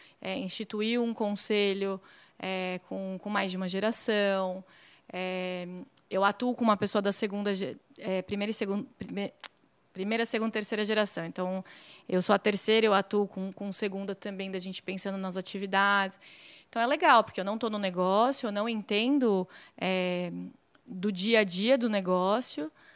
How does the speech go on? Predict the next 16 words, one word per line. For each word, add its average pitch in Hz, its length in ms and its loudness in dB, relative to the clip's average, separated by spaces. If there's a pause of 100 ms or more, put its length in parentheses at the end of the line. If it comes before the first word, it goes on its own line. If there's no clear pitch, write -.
(220)
mas 220 200 2
é 233 60 2
super 247 320 0
importante 254 560 0
no 277 80 2
meu 220 160 2
papel 202 320 2
de 185 100 -6
futuro 196 320 -4
acionista 208 640 -4
saber 220 380 0
ali 196 140 0
o 180 40 -4
que - 100 -10
que 202 120 -6
essa, 185 200 -6